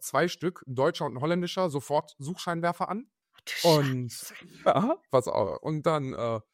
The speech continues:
Speaker 1: haben die mit uns gesprochen. Ich habe aber erstmal nichts gesagt, aber nicht, weil ich nicht reden woll-, wollte, sondern weil ich total perplex war.
Speaker 2: Ja, klar.
Speaker 1: Und, ähm,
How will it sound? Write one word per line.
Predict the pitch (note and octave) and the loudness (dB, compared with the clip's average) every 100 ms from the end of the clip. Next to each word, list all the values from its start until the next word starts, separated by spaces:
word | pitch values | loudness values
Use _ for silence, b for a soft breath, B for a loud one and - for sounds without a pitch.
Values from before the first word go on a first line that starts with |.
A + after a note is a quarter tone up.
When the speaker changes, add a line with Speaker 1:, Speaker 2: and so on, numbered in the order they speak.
| _ _ _ _ | _ _ _ _
Speaker 1:
haben | D3+ D#3+ | 2 2
die | |
mit | D3+ | 4
uns | D#3 - | 0 -2
gesprochen. | B2 - D#3+ F#3 G#3+ A3+ - | -8 0 0 2 -2 -6 -6
Ich | D3 D3 | -2 0
habe | C#3+ | 2
aber | B2+ B2+ | 4 4
erstmal | C#3+ B2+ | 2 -2
nichts | C#3 - | -4 -4
gesagt, | A#2 B2 - - | -2 0 0 -2
aber | A#2 A#2 | 0 0
nicht, | D3+ | 0
weil | A2+ | -2
ich | A2+ | 0
nicht | G#2+ | -2
reden | G#2 C3 D#3+ | -2 -2 0
woll-, | C#3+ B2+ A2 | -2 -2 -4
wollte, | C3 C#3 B2+ | -2 -2 -2
sondern | A#2 A2 | -2 -2
weil | |
ich | G#2+ | -4
total | G2+ A2 | -2 0
perplex | G2+ F2+ - - | 0 -2 -6 -4
war. | D#2+ D3 - | -6 -6 -12
Speaker 2:
Ja, | - F#3+ | 0 0
klar. | F3 F3+ F#3 F#3 B3+ G#3+ E3+ | 0 0 4 6 6 6 2
Speaker 1:
Und, | A#2+ - | -2 -4
ähm, | B2 A#2 A2 | -2 -2 -2